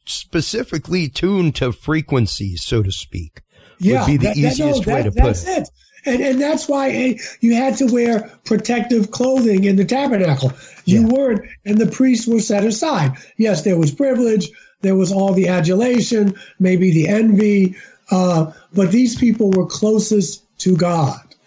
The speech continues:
Speaker 1: Yeah.
Speaker 2: literally and figuratively. And so those vestments, uh, and the breastplates, the crystals, they emit light, they would light up to answer questions. They talk about the Urim and the Thummim,
Speaker 1: Mm.
Speaker 2: right?
Speaker 1: Yep.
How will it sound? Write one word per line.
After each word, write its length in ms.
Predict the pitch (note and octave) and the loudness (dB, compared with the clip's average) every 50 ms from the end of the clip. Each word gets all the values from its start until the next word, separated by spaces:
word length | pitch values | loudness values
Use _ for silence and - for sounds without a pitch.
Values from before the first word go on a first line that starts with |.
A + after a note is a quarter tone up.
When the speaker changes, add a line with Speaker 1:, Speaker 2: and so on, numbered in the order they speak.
| _ - | _ -4
Speaker 1:
Yeah. 140 | G#2+ A2+ G#2 | 0 2 2
Speaker 2:
literally 720 | E3 F#3+ A3 A3+ A3+ A3+ A3 G#3 G#3 G3+ F#3+ F3+ F3+ - - - _ - | 4 4 4 4 2 2 2 2 2 2 0 -2 -4 -6 -14 -20 _ -2
and 240 | G3+ F3+ F3+ E3+ D#3 | 0 0 2 0 0
figuratively. 760 | - G#3+ A3 A3+ G3+ F#3+ D3+ C#3+ C3+ C3 C3 B2 A2 G#2 - - - - - - | 0 0 2 2 4 4 4 4 4 4 4 2 0 0 -4 -14 -20 -20 -6 -2
And 140 | F3 D#3+ D3+ | -2 0 0
so 200 | - F#3+ F3+ E3 | 0 0 2 2
those 260 | D#3 E3 D#3+ C#3 C3 | 2 2 2 2 2
vestments, 720 | C3 E3+ G#3 B3 D4 - - F#3 D3+ B2+ - - - - _ _ _ _ _ _ - - | 2 0 0 0 -2 -2 0 0 0 0 0 -2 -8 -14 _ _ _ _ _ _ -4 -2
uh, 160 | E3+ E3+ E3+ E3+ | -2 0 0 2
and 80 | E3+ | 2
the 100 | E3 E3 | 2 2
breastplates, 580 | D3 D#3+ G#3+ A#3+ A3+ A3+ - F#3+ F3+ D#3 C3+ - | 4 2 2 2 0 -2 -2 0 0 0 0 0
the 80 | D#3 C3+ | 0 0
crystals, 760 | - - A3 B3 G#3+ G3 - - F3+ D3 B2+ C3 - - - - - - - - | 0 0 0 0 -2 -2 -2 0 0 0 0 -2 -4 -8 -16 -20 -20 -20 -12 -4
they 200 | - F3+ F#3 F#3+ | -2 0 2 2
emit 300 | F#3+ F#3 F#3+ G#3+ A3 - | 4 4 4 4 2 2
light, 420 | F#3+ G3 G#3 G#3+ A3 A3+ A3 - - - - - _ | 2 0 0 0 0 -2 -2 -4 -10 -18 -20 -8 _
they 160 | - G3 G3+ | 0 0 2
would 180 | F#3 G3 F#3+ F#3 | 2 2 2 2
light 300 | F#3 G3 G3+ G#3 G#3+ A3+ | 2 2 2 2 0 0
up 340 | A#3 A3 D#3 C#3 - - _ _ _ _ _ _ _ _ _ - | 0 0 -2 -4 -8 -14 _ _ _ _ _ _ _ _ _ -8
to 80 | - G#3 | -4 -2
answer 340 | G#3+ F#3 F#3+ F#3+ - G#3 F#3+ | 0 0 0 0 0 -2 -2
questions. 680 | - - G#3+ A3+ A3 E3 - - F3+ E3 D3+ D3 C#3 - - - - - | 0 0 0 0 0 -2 -2 0 0 0 0 0 -2 -6 -12 -20 -6 -2
They 140 | G#3 F#3+ E3 | 0 0 2
talk 260 | D3+ G3 G3+ F#3+ - | 2 0 0 0 0
about 300 | G3+ F3 G3 G3 F#3+ - | -2 -2 0 0 0 0
the 80 | G#3 F#3+ | 0 0
Urim 380 | A3 A3 A3 G#3 G#3+ G#3+ G#3 | 0 2 2 2 4 4 4
and 160 | G#3 G3+ G3 G3+ | 4 4 4 4
the 80 | G3 | 2
Thummim, 460 | - - A#3+ A#3+ A#3 G#3+ F#3+ D#3+ - | 2 2 2 4 4 6 6 6 4
Speaker 1:
Mm. 320 | - - - - _ - - | 4 2 -2 -12 _ -4 -2
Speaker 2:
right? 80 | - | 0
Speaker 1:
Yep. 160 | C#3 D3 - | 0 0 -2